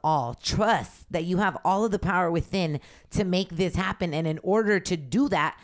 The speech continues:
connect to the people and things that bring you a lot of joy. When the mind starts to move into overthinking or fear,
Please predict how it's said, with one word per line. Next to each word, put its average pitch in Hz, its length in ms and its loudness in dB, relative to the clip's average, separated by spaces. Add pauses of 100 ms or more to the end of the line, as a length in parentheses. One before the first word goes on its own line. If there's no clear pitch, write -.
(240)
connect 190 480 -2
to 226 60 -2
the 226 100 0
people 196 360 -2
and 180 140 -2
things 165 240 -2
that 151 200 -2
bring 175 180 0
you 175 140 0
a 160 100 -2
lot 151 240 2
of 123 140 -6
joy. 139 420 -2 (360)
When 190 180 -2
the 185 80 2
mind 202 340 0
starts 226 300 -2
to 208 100 -2
move 202 400 0
into 190 580 -2
overthinking 185 760 -2
or 165 160 0
fear, 165 600 -2